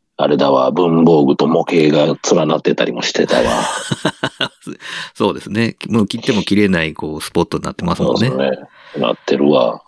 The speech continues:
Speaker 2: うん。っていうので、まあまあ、あのね、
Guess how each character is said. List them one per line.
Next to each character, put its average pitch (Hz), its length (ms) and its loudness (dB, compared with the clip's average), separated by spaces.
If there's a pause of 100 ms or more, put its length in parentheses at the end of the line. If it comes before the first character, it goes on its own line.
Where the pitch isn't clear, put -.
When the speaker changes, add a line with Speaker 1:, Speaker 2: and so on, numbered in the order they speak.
(100)
Speaker 2:
う 95 40 -4
ん。 82 260 -6
っ - 1160 -18
て - 80 -2
い 117 60 4
う 131 60 4
の 101 180 2
で、 131 160 2
ま 101 180 2
あ 90 40 0
ま 85 320 0
あ、 85 60 -4
あ 82 40 -6
の 78 640 -12
ね、 117 220 -2